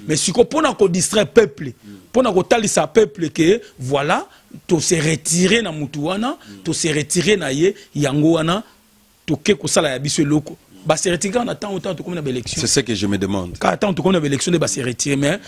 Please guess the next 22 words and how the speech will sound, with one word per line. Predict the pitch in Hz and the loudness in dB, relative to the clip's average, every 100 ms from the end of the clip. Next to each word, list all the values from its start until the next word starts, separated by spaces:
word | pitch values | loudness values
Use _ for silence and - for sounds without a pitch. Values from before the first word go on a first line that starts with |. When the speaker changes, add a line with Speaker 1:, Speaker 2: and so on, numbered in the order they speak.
| - 175 | -6 -2
Speaker 1:
entre | 196 165 | -2 0
temps | 196 165 | 0 2
ba, | 135 | -2
ba | 127 131 | -2 0
mini-, | 147 165 180 | 4 4 4
ba, | 185 160 151 - - | 4 0 0 -14 -4
ba | 139 | -2
poste | - 247 - | 2 2 2
ba | 202 | -4
pesa | - - | -2 -2
bango | 196 175 | 0 2
ba | 185 | 2
ministère | 151 143 131 165 147 | 2 -6 0 0 2
ba, | 127 | 0
ba | 135 123 | -2 -4
tuna | - 135 | -4 -4
mo | 147 | -2
ba | |
zakaka. | 123 131 120 - _ _ _ | -4 -6 -8 -14 _ _ _
Speaker 2:
Mm, | 135 | -20
mm. | 117 95 _ 113 110 | -20 -20 _ -6 0
Speaker 1:
Wana | 185 | 2